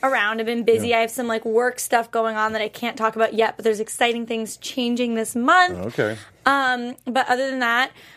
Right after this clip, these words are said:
Speaker 1: I've gone on a few dates since we last talked. Uh,
Speaker 2: Okay.
Speaker 1: that's been, I'm a Hinge user. I think we talked about that.
Speaker 2: Yeah,
Speaker 1: I've been
Speaker 2: that's
Speaker 1: on
Speaker 2: good.
Speaker 1: the, on the Hinge grind.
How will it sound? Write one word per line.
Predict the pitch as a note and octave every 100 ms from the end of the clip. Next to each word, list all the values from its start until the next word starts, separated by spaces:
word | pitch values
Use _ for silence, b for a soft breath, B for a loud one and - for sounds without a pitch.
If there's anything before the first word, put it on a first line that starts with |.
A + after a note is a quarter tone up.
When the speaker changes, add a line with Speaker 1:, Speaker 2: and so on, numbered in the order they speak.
| B -
Speaker 1:
I've | A#3 A#3 B3
gone | A#3+ A#3
on | A#3+
a | A#3
few | A#3 A3
dates | G3+ G#3+ E4+ - -
since | - C4 B3
we | B3+
last | B3 B3+ C4+ -
talked. | C4 D4 F#4+ - - -
Uh, | F#3
Speaker 2:
Okay. | A3+ A3 -
Speaker 1:
that's | A3+ A3+ -
been, | - A#3+ A#3+
I'm | A#3+ A#3
a |
Hinge | G3 A3+ B3 B3+
user. | A#3 B3+ B3+ C4 C4+ F#4 F4
I | A3
think | B3 A#3+
we | B3
talked | A#3 A3+
about | A#3 A#3+
that. | A#3 A3+ B3
Speaker 2:
Yeah, |
Speaker 1:
I've | G#3
been | A3+
Speaker 2:
that's | A3+
Speaker 1:
on | G#3+
Speaker 2:
good. | A3 G3
Speaker 1:
the, | F3 B B A#3+
on | A#3
the | A3+
Hinge | G3+ A#3+ A#3+ A#3+
grind. | B3+ A#3 A#3+ C4 E4+